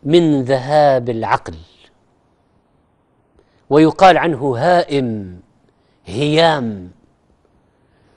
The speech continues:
وهيام طبعا ليس اسما جميلا، لأن معنى هيام خلاص هذا الذي ذهب عقله من شدة التعلق ومن شدة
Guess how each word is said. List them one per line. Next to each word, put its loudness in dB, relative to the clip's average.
وهيام 4
طبعا 2
ليس 0
اسما -2
جميلا، -2
لأن 0
معنى 2
هيام 0
خلاص 0
هذا 4
الذي -2
ذهب 4
عقله 4
من 4
شدة -2
التعلق 0
ومن 0
شدة -2